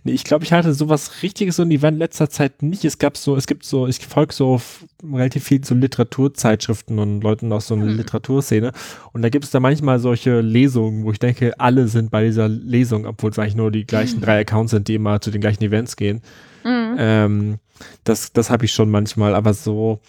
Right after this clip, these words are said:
Speaker 1: sowas, sowas ganz Krasses nicht, nee. Ich empfehle auch ein, ich war auch noch beim Ortstermin Moabit. Das ist ja quasi das
Speaker 2: Ah.
Speaker 1: Moabiter Gegenstück zu vielen achtundvierzig Stunden Neukölln. Äh, da war ich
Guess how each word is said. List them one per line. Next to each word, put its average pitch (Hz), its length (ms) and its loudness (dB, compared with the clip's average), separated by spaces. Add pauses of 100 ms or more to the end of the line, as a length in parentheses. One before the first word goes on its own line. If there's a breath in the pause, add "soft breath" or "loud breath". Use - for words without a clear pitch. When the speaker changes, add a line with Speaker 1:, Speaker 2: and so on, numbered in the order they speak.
(580 loud breath)
Speaker 1:
sowas, 127 560 -6
sowas 117 220 -8
ganz 131 260 -6
Krasses - 460 -10
nicht, 131 260 -4
nee. 113 160 0 (220 loud breath)
Ich - 140 -2
empfehle 143 500 2
auch 135 40 2
ein, 139 160 0
ich - 140 -6
war 120 120 2
auch 147 80 4
noch 147 140 2
beim 120 260 2
Ortstermin 110 720 0
Moabit. 110 760 -2 (320 loud breath)
Das 107 180 -4
ist - 80 -10
ja 131 80 2
quasi 120 240 2
das 110 160 2
Speaker 2:
Ah. 120 80 0
Speaker 1:
Moabiter 120 360 0
Gegenstück 127 800 -2
zu 123 100 -6
vielen 127 240 0
achtundvierzig 131 460 -4
Stunden 127 280 -4
Neukölln. 113 600 0 (760 loud breath)
Äh, 123 100 2
da 117 160 2
war 131 140 6
ich 127 160 0